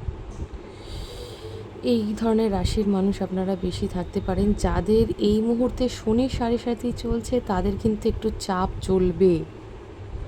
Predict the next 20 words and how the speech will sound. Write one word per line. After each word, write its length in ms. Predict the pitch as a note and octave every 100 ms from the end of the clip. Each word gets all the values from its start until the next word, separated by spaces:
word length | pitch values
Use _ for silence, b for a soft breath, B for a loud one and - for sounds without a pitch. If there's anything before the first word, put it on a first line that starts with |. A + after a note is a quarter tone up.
| - -
ঠিক 180 | G#3+ C4+
আছে? 320 | C#4 - F3+ B B B -
তাদের 280 | G3+ G3+ G#3
মানসিক 440 | F#3+ G3+ G#3 A3+ F#3
যন্ত্রণা 640 | G#3 G3+ G3+ G#3+ G#3+ G#3+
বা 180 | G3 F#3
চাপ 300 | - F#3 F3 F#3+
বাড়বে। 420 | F#3 F3+ F#3 D#3 B B -
আমি 300 | G#3 B3 B3+
একটা 200 | - B3+
পার্সোনাল 440 | G3+ F#3 A3 A3 A3
গাইডেন্স 500 | F#3+ E3+ G3 G3+ -
দেবো, 240 | F#3 F#3+
যেটা 280 | F#3 F#3 F#3+
হচ্ছে 280 | G3 F#3 A3
আপনাদের 500 | G3 F#3 A3 A3 A#3 G3+ G#3+ G#3+ -
এই 180 | A#3
মুহূর্তে 420 | C4+ C4+ B3+ G#3+ A3+
যদি 240 | G#3 G#3+ -
অনেক 220 | G#3